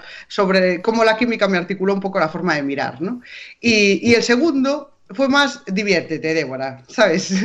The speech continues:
<laughs> De cuenta anécdotas y cosas y tal, y, y,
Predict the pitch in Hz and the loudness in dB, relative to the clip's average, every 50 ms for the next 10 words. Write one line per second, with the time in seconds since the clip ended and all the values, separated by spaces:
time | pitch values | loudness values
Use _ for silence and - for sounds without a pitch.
0 | 202 - - - - - _ 185 185 180 - 247 254 247 247 233 226 220 175 190 | -2 -6 -10 -18 -20 -8 _ -2 -2 0 2 2 2 4 4 4 4 4 2 2
1 | 202 220 233 220 220 208 214 208 - 208 190 - 233 220 208 214 208 196 202 196 | 0 -2 -2 -4 -4 -4 -4 -6 -6 -8 -6 -4 -4 -4 -2 -4 -4 -4 -4 -4
2 | 220 240 233 214 185 160 160 170 160 151 - 160 170 151 147 143 131 - | -4 -2 -2 -2 -4 -6 -4 -6 -6 -4 -2 0 0 0 -2 -4 -8 -10